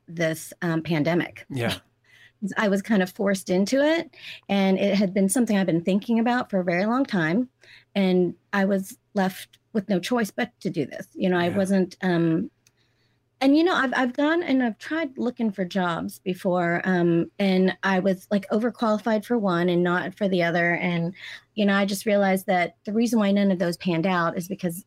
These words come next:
Speaker 1: I'm doing what I'm supposed, what I was supposed to be doing.
Speaker 2: Right.
Speaker 1: You know, and, um,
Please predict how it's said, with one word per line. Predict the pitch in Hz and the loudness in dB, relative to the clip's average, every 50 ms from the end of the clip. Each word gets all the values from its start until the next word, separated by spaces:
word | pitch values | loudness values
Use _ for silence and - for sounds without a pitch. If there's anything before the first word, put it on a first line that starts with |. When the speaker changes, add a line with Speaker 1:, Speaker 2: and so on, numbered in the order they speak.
| - | -4
Speaker 1:
I'm | - 180 180 180 | -2 0 0 2
doing | 170 202 214 208 190 175 | 2 2 2 4 4 2
what | 170 165 160 | 2 0 0
I'm | 156 | -2
supposed, | 160 - - - 156 151 - - - - | -4 -6 -4 -4 -4 -4 -6 -8 -14 -8
what | 180 180 160 | -4 -4 -2
I | 160 85 | -2 -4
was | - 196 180 | -4 -6 -8
supposed | - - - - 156 151 - | -12 -10 -6 -4 -4 -4 -6
to | - | -8
be | - 156 | -8 -8
doing. | - - - - - - | -6 -6 -8 -10 -12 -14
Speaker 2:
Right. | - 131 113 98 98 101 - - _ _ _ _ - | -16 -16 -16 -16 -18 -20 -20 -20 _ _ _ _ -2
Speaker 1:
You | 196 185 | 0 2
know, | 175 175 165 165 170 190 - _ - | 2 2 2 2 0 -2 -4 _ -2
and, | 190 185 180 180 180 175 - _ _ _ _ - | 0 0 2 2 0 -2 -4 _ _ _ _ -2
um, | - 311 302 269 247 240 240 | 0 2 4 4 4 2 0